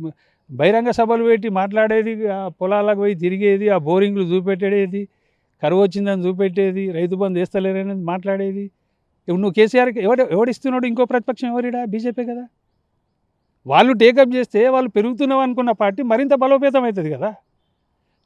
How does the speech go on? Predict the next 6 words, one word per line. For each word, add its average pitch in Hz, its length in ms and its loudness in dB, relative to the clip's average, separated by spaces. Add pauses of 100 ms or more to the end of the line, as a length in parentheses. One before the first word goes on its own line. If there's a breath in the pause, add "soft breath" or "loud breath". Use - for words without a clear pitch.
వీళ్ళు 240 220 4
గాలికి 220 360 4
వదిలేసి 269 340 4
మోడీని 254 320 2
నమ్ముకొని 254 360 0
కూర్చుంటే 220 680 -4